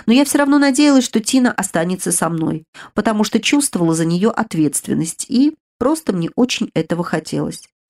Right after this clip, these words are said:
«То есть лично ты не против, но решение принимать ей?»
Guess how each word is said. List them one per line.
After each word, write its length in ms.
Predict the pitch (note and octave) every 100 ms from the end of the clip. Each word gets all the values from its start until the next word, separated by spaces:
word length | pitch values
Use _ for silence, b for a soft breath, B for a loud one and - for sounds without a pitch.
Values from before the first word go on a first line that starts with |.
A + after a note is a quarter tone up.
| b _
«То 60 | -
есть 280 | A3 - -
лично 380 | G#3 C4+ - C4+
ты 140 | C4 C4+
не 140 | C#4
против, 440 | - A#3 C#3+ - - _ _
но 80 | F#3+
решение 400 | G3 - B3+ B3
принимать 480 | A3+ G#3+ A3 A3 E3+
ей?» 280 | C#3 -